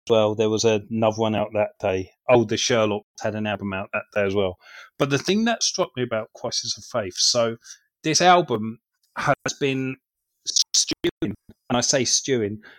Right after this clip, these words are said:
they've been basically, it's, uh, it, they've been building up for the past two and a half years, three years. So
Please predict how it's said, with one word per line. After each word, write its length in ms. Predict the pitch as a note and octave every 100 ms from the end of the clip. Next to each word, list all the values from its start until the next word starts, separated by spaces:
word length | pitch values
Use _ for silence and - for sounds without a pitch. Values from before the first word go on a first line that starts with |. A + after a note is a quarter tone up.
| _ -
they've 260 | C#3+ C#3+
been 220 | D3+ C3 B2+
basically, 680 | C#3+ C3 - - C3 B2 -
it's, 300 | C#3 C#3 - _ _ _ _ _ - C#3
uh, 60 | C3+ _ _
it, 200 | D#3 C#3+
they've 180 | D#3 C3+
been 180 | D3 B2
building 320 | - D3 C3+
up 160 | C#3 C3
for 140 | - A#2+
the 120 | A2 - _
past 340 | - B2 - -
two 240 | - B2+
and 80 | A#2+
a 40 | A2
half 320 | C3+ A#2+ -
years, 340 | A#2+ C#3 D3
three 320 | - - C#3 C3
years. 580 | B2+ C3+ F3 G3+ - - - - - - - -
So 300 | D#3+ D#3 D3+